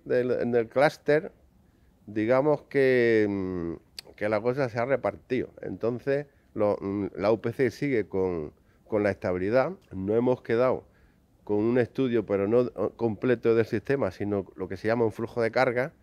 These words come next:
que es el paso, el paso previo, y los de Cádiz tienen el control del sistema. Y vamos a, vamos a comprar un, uno, un, se llama, eh, Opal,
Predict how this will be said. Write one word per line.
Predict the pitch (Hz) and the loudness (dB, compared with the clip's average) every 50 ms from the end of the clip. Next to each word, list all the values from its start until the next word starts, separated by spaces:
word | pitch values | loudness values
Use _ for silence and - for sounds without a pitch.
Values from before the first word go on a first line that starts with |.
| _ _ _ | _ _ _
que | - 110 | -2 -2
es | 107 | -2
el | 107 - | -2 -2
paso, | - 110 107 - - 113 104 - | -2 -2 -2 -2 -4 -8 -6 -4
el | - 104 101 85 | -4 -4 -4 -2
paso | 104 107 107 - 107 101 | -2 -2 -2 -2 -4 -2
previo, | 104 127 135 120 120 131 160 208 214 _ _ _ _ _ _ _ _ _ _ _ _ _ _ - | 0 0 2 2 2 0 -2 -4 -6 _ _ _ _ _ _ _ _ _ _ _ _ _ _ -4
y | 110 110 | -4 0
los | 101 107 110 104 | 0 2 2 2
de | 101 104 98 | 0 -2 0
Cádiz | - 131 127 131 131 117 - | 2 2 2 2 2 0 -2
tienen | - 131 123 127 131 131 | -4 -4 -2 0 0 0
el | 123 113 98 | 0 -2 -2
control | - 107 104 95 - 101 107 | -4 -4 -4 -4 -4 -6 -4
del | 107 117 104 | -4 -6 -6
sistema. | - - 95 - - 87 85 85 - _ _ _ _ | -6 -10 -14 -12 -12 -12 -12 -14 -16 _ _ _ _
Y | - 104 101 | -4 -2 2
vamos | 107 110 117 120 123 127 127 - | 2 2 4 4 4 4 4 2
a, | 113 113 110 110 101 98 - - - - - - _ - - - | 0 -2 -2 0 -2 -2 -6 -8 -12 -18 -20 -20 _ -20 -12 -8
vamos | 95 107 113 127 127 | -6 -4 -2 -2 -2
a | 107 | 0
comprar | 117 110 101 92 - 120 131 123 - - - _ _ | 0 0 -2 0 0 0 0 0 0 -4 -10 _ _
un, | - 107 104 104 101 - | -12 -8 -6 -6 -6 -6
uno, | - 104 107 110 113 110 104 - | -4 -4 -2 0 2 2 0 0
un, | - 107 107 104 101 98 98 95 95 90 85 - | -2 -4 -4 -2 -2 -2 -2 -2 -4 -6 -8 -12
se | - 95 | -10 -6
llama, | 110 104 110 104 98 90 87 - | -4 0 0 2 2 0 -2 -4
eh, | - 82 - | -6 -8 -10
Opal, | - 82 - 110 107 92 117 | -10 -6 -4 -2 -2 -4 -6